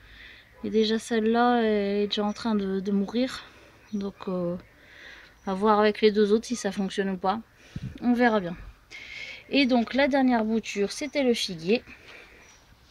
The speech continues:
Donc, lui, il a bien poussé aussi. Alors, par contre, pour le moment, j'ai vérifié il y a,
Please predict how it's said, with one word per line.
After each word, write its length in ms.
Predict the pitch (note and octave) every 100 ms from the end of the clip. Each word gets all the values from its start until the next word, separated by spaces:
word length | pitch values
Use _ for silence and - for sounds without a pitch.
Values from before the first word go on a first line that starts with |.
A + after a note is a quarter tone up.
| - - - - -
Donc, 300 | G3+ F#3+ -
lui, 180 | A3 -
il 180 | - B3
a 80 | A#3+
bien 200 | A3 G#3
poussé 340 | - A3 -
aussi. 380 | G3 - F#3+ A#3+ - - - - - - - - - - - -
Alors, 140 | -
par 240 | - A3 -
contre, 220 | B3 A#3+
pour 200 | - A#3+
le 140 | A#3
moment, 400 | A3 G3+ G3+ B3 D#4 E4 - - - - -
j'ai 220 | G#3 A3 A#3
vérifié 680 | A#3+ A3+ A3+ G#3+ - B3
il 60 | A3
y 60 |
a, 520 | G3 F#3 F3+ F3 F3